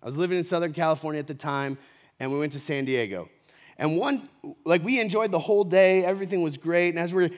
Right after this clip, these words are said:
getting ready to, to go eat dinner, I recognized that we're walking by Shamu's tank. My wife was wearing black and white. And I was a young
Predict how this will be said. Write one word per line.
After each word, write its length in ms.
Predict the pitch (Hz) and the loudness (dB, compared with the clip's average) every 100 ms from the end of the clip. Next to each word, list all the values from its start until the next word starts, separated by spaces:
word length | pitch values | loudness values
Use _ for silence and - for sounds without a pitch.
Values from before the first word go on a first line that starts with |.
| - | -8
getting 340 | - 240 254 220 | -2 0 0 4
ready 460 | 202 202 196 190 - _ - | 4 4 -2 -8 -12 _ -4
to, 180 | 185 151 - | -2 -2 -2
to 120 | 175 | -2
go 280 | 151 175 170 | 2 2 0
eat 280 | 180 131 | -4 -6
dinner, 480 | 131 190 214 135 170 - _ _ _ - | -2 0 2 -2 -2 -6 _ _ _ 0
I 140 | 160 | 2
recognized 720 | 170 196 247 240 202 156 156 | 4 2 2 0 -4 0 0
that 100 | 160 | -2
we're 140 | 160 151 | -2 -2
walking 500 | 151 170 190 202 185 | 0 -2 -2 -6 0
by 220 | 160 160 | 2 2
Shamu's 560 | 160 165 151 151 170 - | 0 -4 -2 -2 -2 -6
tank. 400 | 156 143 104 - - _ _ _ _ _ _ _ _ _ _ _ _ _ _ _ _ _ _ _ | -6 -4 -6 -12 -20 _ _ _ _ _ _ _ _ _ _ _ _ _ _ _ _ _ _ _
My 200 | 127 139 | -4 -2
wife 340 | 147 160 175 | 0 2 0
was 180 | 160 143 | -2 -6
wearing 360 | 147 143 143 139 | -4 -4 -2 -4
black 420 | 135 135 131 131 | -6 -4 -2 -2
and 140 | 117 | -8
white. 400 | 117 120 113 107 - _ _ _ _ _ _ _ _ _ 220 _ 302 _ 370 _ _ _ _ _ _ _ 135 135 _ _ _ _ _ _ - | -6 -6 -6 -8 -14 _ _ _ _ _ _ _ _ _ -20 _ _ _ _ _ _ _ _ _ _ _ _ _ _ _ _ _ _ _ 0
And 160 | 170 | 2
I 140 | 170 180 | 4 4
was 220 | 175 151 | 2 0
a 100 | 156 | 0
young 760 | 151 165 156 160 160 160 160 | 0 0 2 2 2 2 0